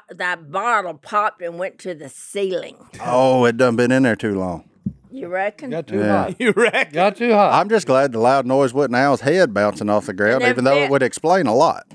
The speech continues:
Speaker 2: But
Speaker 1: Phil said, "What was that explosion?" I said, "Well, if you wanna stay up with him, feed this bottle." And, "No, no, I'm going to bed."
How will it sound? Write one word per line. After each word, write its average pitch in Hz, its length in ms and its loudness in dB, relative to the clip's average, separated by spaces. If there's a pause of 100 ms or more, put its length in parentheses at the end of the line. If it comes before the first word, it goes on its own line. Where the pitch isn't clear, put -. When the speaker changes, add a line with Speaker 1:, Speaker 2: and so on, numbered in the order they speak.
(200)
Speaker 2:
But - 240 -6
Speaker 1:
Phil 247 220 -2
said, 220 200 0
"What 254 340 0
was 254 140 -2
that 247 180 0
explosion?" 190 880 -4 (1200)
I 175 160 -6
said, 175 380 -4
"Well, 170 160 -2
if 165 140 -8
you 240 160 -6
wanna 262 180 -2
stay 214 220 -2
up 180 100 -2
with 160 140 -8
him, 190 220 -6
feed 190 260 -6
this 160 160 -10
bottle." 175 400 -2
And, 151 200 -10
"No, 175 320 0
no, 165 100 -2
I'm 160 220 -2
going 156 220 -4
to 143 60 -16
bed." 143 320 -8